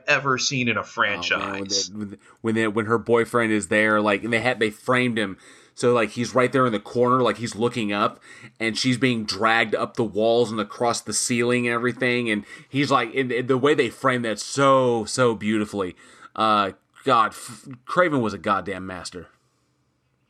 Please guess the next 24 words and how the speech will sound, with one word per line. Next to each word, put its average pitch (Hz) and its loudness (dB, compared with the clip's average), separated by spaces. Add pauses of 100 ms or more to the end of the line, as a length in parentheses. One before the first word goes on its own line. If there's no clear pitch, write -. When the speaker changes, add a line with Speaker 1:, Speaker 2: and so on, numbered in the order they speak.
(500)
Speaker 1:
He, 247 -2
he 208 -2
was, 202 2
'cause 190 0
it's 185 -6
like, 175 2 (340)
you 202 -6
know, 180 -2
you 190 -2
picture, 202 -4
you 185 -4
know, 170 2 (380)
a 147 2
lot 214 4
of 196 -4
times 156 0
when 147 -4
you 160 -4
have 147 0
a - -2
lot 156 2
of 147 -2
these 123 -6
kills, 139 -2